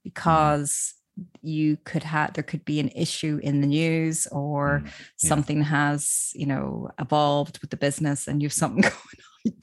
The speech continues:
Speaker 2: Yeah.
Speaker 1: Uh, I shouldn't laugh, but it does happen, you know?
Speaker 2: No, no, no, you're right. Um,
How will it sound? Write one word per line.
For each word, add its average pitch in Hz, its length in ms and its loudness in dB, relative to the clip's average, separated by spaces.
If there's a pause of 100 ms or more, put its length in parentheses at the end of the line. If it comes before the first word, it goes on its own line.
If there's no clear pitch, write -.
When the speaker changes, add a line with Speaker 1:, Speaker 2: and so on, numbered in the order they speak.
(420)
Speaker 2:
Yeah. 156 160 -6
Speaker 1:
Uh, 175 280 6 (260)
I - 20 4
shouldn't 202 300 6
laugh, 180 480 6 (180)
but - 120 -10
it - 120 -20
does 196 220 4
happen, 190 720 0
you 160 160 2
know? 156 240 6
Speaker 2:
No, 104 80 -2
no, 95 220 2
no, 120 140 0
you're 98 180 -2 (160)
right. 120 360 -4
Um, 82 800 -4